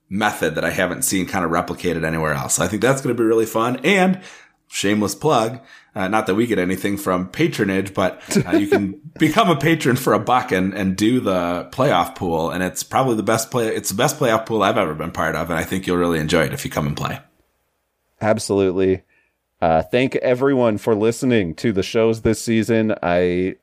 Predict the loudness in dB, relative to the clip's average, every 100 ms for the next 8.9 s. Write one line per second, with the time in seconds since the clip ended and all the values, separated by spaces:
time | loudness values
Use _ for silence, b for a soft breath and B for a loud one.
0 | -4 0 2 0 -2 0 2 2 0 -10
1 | -2 0 0 2 2 0 B B B B
2 | 0 2 4 2 -2 -4 -2 0 2 2
3 | 2 2 2 0 0 0 2 2 0 -2
4 | -2 -4 -2 0 0 0 0 0 0 -2
5 | 0 0 -2 b b -10 -10 -4 -2 2
6 | 2 0 -2 -2 0 0 0 -2 0 0
7 | 0 2 0 0 -6 -2 -2 0 -2 0
8 | 0 0 0 2 2 2 0 0 -2